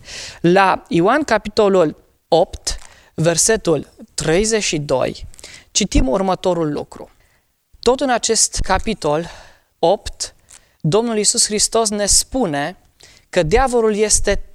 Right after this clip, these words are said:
tatăl minciunii. El este cel care a mințit primul și din el s-au născut minciunile, așa că pentru el, când spune o minciună, spune din ale lui. Și când înșeală pe cineva,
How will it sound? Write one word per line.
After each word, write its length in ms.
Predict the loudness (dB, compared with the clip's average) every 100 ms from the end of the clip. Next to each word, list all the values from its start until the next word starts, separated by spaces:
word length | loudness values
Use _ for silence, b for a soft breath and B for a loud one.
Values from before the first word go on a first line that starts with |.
| _
tatăl 360 | -2 0 -2 -6
minciunii. 560 | -8 -6 -6 -6 -8 -4
El 200 | -2 0
este 220 | -2 -4
cel 220 | -2 -2
care 220 | 0 0
a 100 | 0
mințit 400 | -2 -2 0 0
primul 400 | 0 -4 -2 -2
și 160 | -2 -2
din 160 | 0
el 160 | 0 0
s-au 200 | 0 -2
născut 300 | -2 -4 -6
minciunile, 500 | -6 -6 -6 -4 0
așa 280 | 0 0 -2
că 120 | -2
pentru 360 | -2 -2 -2 0
el, 200 | 0 0
când 180 | -2
spune 260 | -4 -2 -4
o 40 |
minciună, 640 | -4 -6 -10 -10 -8 -4 -4
spune 280 | -4 -4 -6
din 160 | -2
ale 220 | 0 0
lui. 280 | 0 -2 -4 -8 B B
Și 140 | -6 -4
când 200 | -2 -2
înșeală 420 | 0 2 2 2
pe 120 | 0
cineva, 520 | -2 0 0 2 0